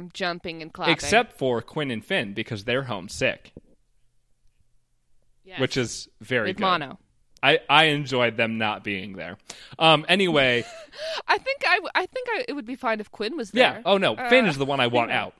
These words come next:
Speaker 2: Finn is the one I don't want to be there. Um, anyway, the, the, we get that, and then we get, um, it cuts to Rachel arriving at Breadsticks.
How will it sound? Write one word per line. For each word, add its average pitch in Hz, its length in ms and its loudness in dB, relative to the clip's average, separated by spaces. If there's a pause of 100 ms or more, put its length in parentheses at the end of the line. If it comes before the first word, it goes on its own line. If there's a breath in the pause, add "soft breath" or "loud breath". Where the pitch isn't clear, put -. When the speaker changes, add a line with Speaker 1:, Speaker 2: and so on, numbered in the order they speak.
Speaker 2:
Finn 214 200 2
is 214 80 -2
the 185 100 -4
one 156 100 0
I 135 100 6
don't 123 260 0
want 107 240 -6
to 110 60 -8
be 98 180 -8
there. 76 300 -12
Um, 156 300 4 (460 loud breath)
anyway, 160 540 4 (140)
the, 160 400 4
the, 156 300 -2 (240)
we 160 160 -6
get 208 220 0
that, 151 240 6
and 151 120 -4
then 175 100 -2
we 196 100 -4
get, 170 180 0
um, 123 480 -4
it 139 140 -2
cuts 185 320 -2
to 131 440 -4
Rachel 165 500 -2
arriving 135 460 -2
at 113 200 -8
Breadsticks. 113 800 -6